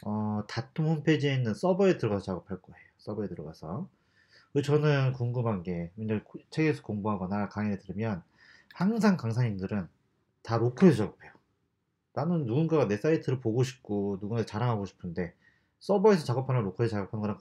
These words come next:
거의 흡사하지만 그래도 약간의 스킬이 좀 필요하거든요. 그게 있어야 되는데 대부분의 선생님들은 다 로컬 작업하기 때문에 저는 서버에서 작업할 거예요. 그러니까 레이아웃이 끝나면 닷컴 홈페이지 회원가입 하셔야 됩니다.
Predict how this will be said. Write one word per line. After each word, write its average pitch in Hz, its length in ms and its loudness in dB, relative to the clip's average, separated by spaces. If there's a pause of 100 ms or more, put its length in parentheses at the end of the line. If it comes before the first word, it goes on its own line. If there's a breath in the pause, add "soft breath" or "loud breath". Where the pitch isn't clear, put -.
거의 110 240 2
흡사하지만 131 640 -2
그래도 98 160 -4
약간의 107 460 0
스킬이 - 380 -8
좀 113 140 -8
필요하거든요. 110 560 -6 (440)
그게 120 220 -2
있어야 107 280 0
되는데 95 480 -4 (640 loud breath)
대부분의 180 460 4
선생님들은 127 640 -4 (160)
다 - 120 -10
로컬 104 220 0
작업하기 101 340 -2
때문에 85 260 -6
저는 113 400 -2 (400)
서버에서 131 360 -2
작업할 92 340 -10
거예요. - 180 -20 (480)
그러니까 110 380 -4
레이아웃이 101 400 -2
끝나면 110 680 -2
닷컴 - 440 -6
홈페이지 131 640 -2
회원가입 123 420 -6
하셔야 127 240 -4
됩니다. 87 400 -10